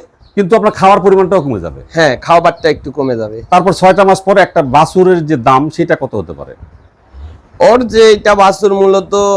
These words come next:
Speaker 2: আশি নব্বই হাজার টাকা তো অনায়াসে হয়ে যাবে।
Speaker 1: তাহলে আপনার ওই গাভী থেকে প্রতি বছর কত আসতেছে?
Speaker 2: ওই আপনার এক দেড় লাখ টাকা।
Speaker 1: এক থেকে দেড় লক্ষ টাকা
Speaker 2: দেড় লক্ষ।
Speaker 1: একটা গরু থেকে আসতেছে।
Speaker 2: হ্যাঁ।
Speaker 1: তার মানে কি আমরা বলতেই পারি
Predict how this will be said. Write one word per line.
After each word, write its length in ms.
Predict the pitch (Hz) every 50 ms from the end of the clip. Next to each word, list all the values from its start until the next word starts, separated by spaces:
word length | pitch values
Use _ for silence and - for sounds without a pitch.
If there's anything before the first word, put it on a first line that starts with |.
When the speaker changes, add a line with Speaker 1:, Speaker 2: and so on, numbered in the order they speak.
| - - - - -
Speaker 2:
আশি 220 | 202 185 214 214
নব্বই 280 | 185 180 180 185 185 180
হাজার 180 | 175 175 170 -
টাকা 200 | - 170 160 170
তো 160 | 165 - 165 156
অনায়াসে 440 | 151 151 151 147 139 131 - 123
হয়ে 200 | 113 113 110 104
যাবে। 200 | 101 101 95 95 101
Speaker 1:
তাহলে 180 | 139 139 143 143
আপনার 280 | 135 131 - 143 143
ওই 120 | 151 156 151
গাভী 200 | 147 135 135 127
থেকে 180 | 135 127 135
প্রতি 240 | 123 - 120 117 131
বছর 240 | 123 123 113 - 123 -
কত 140 | 117 107 -
আসতেছে? 420 | 101 82 - _ _ - - 60 53 _ _ _ _ _ _ _ _ _ _ _ _ _ _ _ _ _ _ _ _ _ _ _ _ _ _ _ - -
Speaker 2:
ওই 240 | 208 208 - 254 190
আপনার 320 | 175 170 175 175 175 170 170
এক 220 | 175 170 165 156
দেড় 200 | 170 170 160 156
লাখ 120 | 156 151 - -
টাকা। 280 | 131 117 127 135 156 - _ _ _ _ _ _ _ _ _ _ _ _ _ _ _ -
Speaker 1:
এক 140 | 110 107 - _ -
থেকে 140 | 131 165 170
দেড় 180 | 151 139 120
লক্ষ 220 | 120 120 120 - 123
টাকা 200 | 139 139 - -
Speaker 2:
দেড় 200 | 131 147 - 131
লক্ষ। 120 | 127 123
Speaker 1:
একটা 120 | 117 185
গরু 180 | 160 151 127 107
থেকে 180 | 87 98 90 85
আসতেছে। 320 | 78 - _ - - 160
Speaker 2:
হ্যাঁ। 160 | 123 113 104 98 _ -
Speaker 1:
তার 160 | 165 175 196
মানে 180 | 214 220 226 202
কি 160 | - 226 220
আমরা 220 | 185 180 190 190
বলতেই 320 | 180 175 185 180 170 190 185
পারি 360 | 190 185 180 170 139 123